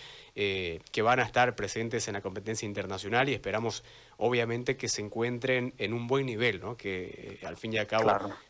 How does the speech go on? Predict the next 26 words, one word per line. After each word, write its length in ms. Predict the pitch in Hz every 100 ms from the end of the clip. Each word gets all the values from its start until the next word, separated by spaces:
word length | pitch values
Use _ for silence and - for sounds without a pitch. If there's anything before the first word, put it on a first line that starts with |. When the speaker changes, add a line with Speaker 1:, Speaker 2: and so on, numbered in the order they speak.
| -
Speaker 1:
eh, 340 | 101 95 92 - 60 - - - - -
si 320 | - - -
hay 280 | 123 131 131
un 120 | 131 127
arbitraje 440 | 123 117 139 131
que 120 | 123
pasa 260 | 117 127 127
desapercibido, 960 | 113 120 120 113 120 135 156 156 151 - - - - _
eh, 480 | - 101 95 87 - -
es 280 | 131 110 -
porque 260 | 117 104
estuvo 260 | 98 131 113
bueno 380 | 127 117 101 95
y 180 | 95
eso 180 | 98 98
es 60 | 120
lo 100 | 113
que 60 |
uno 160 | 104 113
espera, 320 | 110 123 110
siempre 240 | - 107 107
tener 240 | - 113
un 80 | 113
buen 140 | 113
arbitraje, 480 | 104 101 120 110 90
¿no? 100 | 95